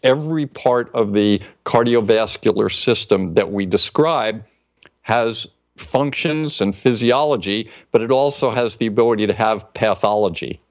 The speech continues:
So, and we'll try and go over a little bit of that just so that you can hear certain words, so that if you ever get in conversations with your doctor or someone else,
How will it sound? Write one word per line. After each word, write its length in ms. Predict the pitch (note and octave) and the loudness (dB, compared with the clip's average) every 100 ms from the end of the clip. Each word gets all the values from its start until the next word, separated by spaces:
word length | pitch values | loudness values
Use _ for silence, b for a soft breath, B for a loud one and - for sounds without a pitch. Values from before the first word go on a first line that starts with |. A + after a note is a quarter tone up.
| _ _ _ _ _ _ _ - B B B | _ _ _ _ _ _ _ -20 B B B
So, 300 | - A#2+ A2 | 2 2 4
and 260 | A#2 A#2+ B2 | 0 -2 2
we'll 200 | B2+ B2+ | 2 2
try 240 | - B2+ | 0 -2
and 100 | A#2 | -2
go 200 | G#2 A2 | 0 2
over 180 | A#2 A2+ | 4 2
a 40 | |
little 220 | G2 G2+ F#2+ | 2 2 2
bit 220 | F#2+ F#2+ | 2 4
of 120 | G2 | 4
that 240 | G2+ G2+ | 2 0
just 200 | - A2 | -2 -2
so 160 | - A2+ | 2 2
that 240 | G#2+ G2+ | 2 0
you 120 | A2 G2+ | -4 -2
can 160 | G#2 | -4
hear 280 | F#2+ A#2 A2 | 0 0 2
certain 340 | - G#2 G2+ | 0 0 2
words, 400 | F2+ G#2 G2+ F#2+ | 4 4 4 0
so 140 | - G#2 | 0 2
that 180 | G#2+ G#2 | 2 0
if 160 | G2 | 0
you 100 | G#2 | 2
ever 140 | G2+ F#2+ | 2 2
get 160 | G2 | 0
in 80 | G2+ | -2
conversations 800 | - G2+ G2 F#2+ G#2+ F#2 G#2 F#2 | -2 -2 -2 0 0 2 -2 2
with 140 | G2 | 2
your 80 | F#2+ | 4
doctor 380 | F#2 F#2+ - G2+ | 2 0 0 0
or 40 | |
someone 300 | F#2+ G#2 G2+ | 0 -2 0
else, 320 | G#2+ G#2 F#2 | 0 0 -2